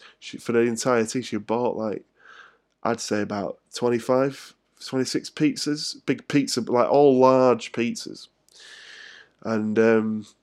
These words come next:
I was so hungry, and the, the office was empty on the Friday, so I had about, I had about ten slices. And, uh, bless her, the colleague opposite me, uh,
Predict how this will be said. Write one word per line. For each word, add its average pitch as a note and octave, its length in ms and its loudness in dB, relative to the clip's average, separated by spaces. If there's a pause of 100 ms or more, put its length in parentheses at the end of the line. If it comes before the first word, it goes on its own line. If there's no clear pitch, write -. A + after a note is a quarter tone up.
(1040)
I B2 100 -4
was A2+ 140 -4
so D3+ 260 6
hungry, C3+ 300 6
and A2+ 160 4
the, A#2 240 4
the B2+ 160 4
office C3 340 0
was A#2+ 160 -4
empty B2 340 0
on A2 80 -2
the G#2+ 60 -6
Friday, A#2+ 300 0
so A2+ 220 -2
I C3+ 60 2
had D3 100 -2
about, A2 360 -4 (380)
I - 40 -12
had C3 100 -6
about - 200 -8
ten G#2 240 -4
slices. A2 760 -6 (800)
And, A2 300 -4
uh, A2+ 180 6
bless B2 320 0
her, A2 80 0
the G#2+ 80 -4
colleague B2+ 420 0
opposite A#2 400 -6
me, G2+ 240 -8 (640)
uh, G#2+ 440 -4